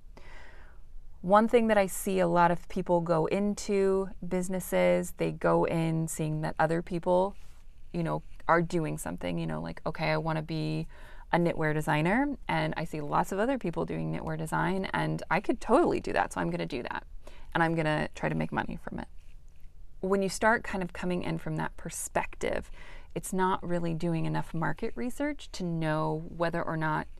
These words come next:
that's going to be successful for you. So this is where I start to look at uniqueness. And I do have an episode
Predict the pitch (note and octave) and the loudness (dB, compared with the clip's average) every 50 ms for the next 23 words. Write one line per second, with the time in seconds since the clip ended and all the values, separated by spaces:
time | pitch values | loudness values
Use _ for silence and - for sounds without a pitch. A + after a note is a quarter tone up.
0 | - - - E3+ E3 E3 - - D#3+ D#3 D#3 D#3+ D#3 D#3 - - E3 - - - | -10 -4 0 0 0 0 0 0 0 0 0 0 -2 -2 -4 -6 -8 -6 -6 -6
1 | - - - - - A3+ A#3 - - C4+ C4 C4 C4 C4+ C#4 D4 D4+ D4+ - - | -6 -6 -4 -2 -2 -2 -2 -2 -2 0 0 0 2 0 0 0 -2 -4 -8 -12
2 | - - - - - - - - - - - - - - - - F#3+ F3+ F3 F#3 | -14 -14 -16 -16 -16 -16 -14 -16 -16 -16 -14 -14 -14 -8 0 2 2 4 6 6
3 | A3+ B3 - D4 C4 A#3 G3+ G3 F#3+ F#3 F3+ F3 - - - - - F#3 F3 E3+ | 6 6 6 2 2 4 6 6 6 6 6 4 2 -2 -4 -2 2 4 4 6
4 | E3 D#3+ - - - - - - - - - - - - - - - - - F#3 | 4 4 0 -2 -8 -12 -12 -14 -14 -16 -16 -16 -16 -14 -10 -8 -4 -2 0 2
5 | F3 E3+ E3 E3 E3 E3 E3 - - - - - - - - - - - E3+ E3+ | 2 2 2 2 2 0 -2 -4 -6 -12 -14 -16 -16 -14 -14 -12 -10 -6 -2 2
6 | E3+ F3+ F#3 F3+ - - - D#3+ D#3+ D#3+ D#3+ D#3+ - - - - - - - - | 4 4 4 2 0 0 0 2 4 4 4 2 0 -2 -6 -10 -12 -12 -14 -16
7 | - - - - - - - E3 E3 E3 D#3+ D#3+ D#3+ - - - - - - - | -14 -14 -16 -14 -12 -6 -2 0 2 2 2 2 0 -2 -4 -6 -8 -8 -10 -10
8 | - - - - - - - - - - - - - - D#3+ E3 E3 D#3+ D#3+ D#3+ | -10 -10 -10 -10 -12 -16 -14 -14 -14 -14 -12 -12 -8 -4 -2 -2 0 -2 -2 -2
9 | - G3 G#3 G#3+ A3 A3 F#3 G#3 G3+ G3 G3 - E3+ E3+ - E3+ - - F3 E3+ | 0 0 2 2 2 0 -2 -2 -2 0 0 0 0 -2 -2 -4 -4 0 2 4
10 | E3+ E3+ E3+ E3+ E3 E3 | 4 6 4 4 2 0